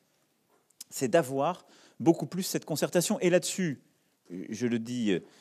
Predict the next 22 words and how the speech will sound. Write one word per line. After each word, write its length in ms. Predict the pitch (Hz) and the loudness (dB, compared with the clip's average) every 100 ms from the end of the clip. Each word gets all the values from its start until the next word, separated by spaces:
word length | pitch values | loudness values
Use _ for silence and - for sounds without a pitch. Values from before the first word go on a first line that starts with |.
| - _ | -20 _
je 140 | - | -12
l'ai 280 | 95 101 101 | -6 -4 -4
d'ailleurs 300 | 101 101 104 | -4 0 0
dit 120 | 98 113 | -2 -4
hier 240 | 104 113 | 0 0
en 60 | 98 | -2
Conseil 280 | 101 - | -6 -6
des 80 | 101 | -4
ministres 240 | 98 107 - | -2 -4 -4
quand 80 | |
le 60 | 92 | -8
projet 280 | - 98 98 | -4 -4 -2
a 40 | |
été 140 | 87 90 | -2 -2
pensé, 540 | 98 90 - 208 240 - - - _ _ _ _ _ - | -4 -2 2 2 0 -14 -20 -20 _ _ _ _ _ -8
je 120 | 123 | -6
crois 200 | - 156 | -2 0
que 80 | 131 | 0
le 60 | |
projet 380 | 101 123 110 117 | 0 0 0 0
est 100 | 104 | 2
bon, 400 | 98 107 151 117 | 0 2 4 2